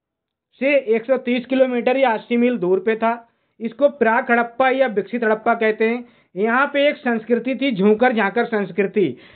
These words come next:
इसे ही झूंकर झांकर संस्कृति कहते थे। कुशल संस-, यहाँ के कुशल कारीगर थे, यहाँ के जो कारीगर थे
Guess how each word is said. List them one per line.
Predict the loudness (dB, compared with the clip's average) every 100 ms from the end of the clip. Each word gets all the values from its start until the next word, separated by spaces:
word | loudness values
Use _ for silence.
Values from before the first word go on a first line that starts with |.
| _
इसे | -2 2 2
ही | 2
झूंकर | 4 2 2 0
झांकर | 0 0 -2
संस्कृति | -2 -4 -4 -4 -2
कहते | 0 0 0 -2
थे। | 0 0 -2 -12 -20 _ _
कुशल | -6 -2 -2
संस-, | 0 0 -2 0
यहाँ | 0 2
के | 2 0
कुशल | 0 0 0
कारीगर | 2 0 2 0 -2
थे, | -2 -2
यहाँ | 0 0
के | 0
जो | -2 -2
कारीगर | 0 0 2 0
थे | 2 0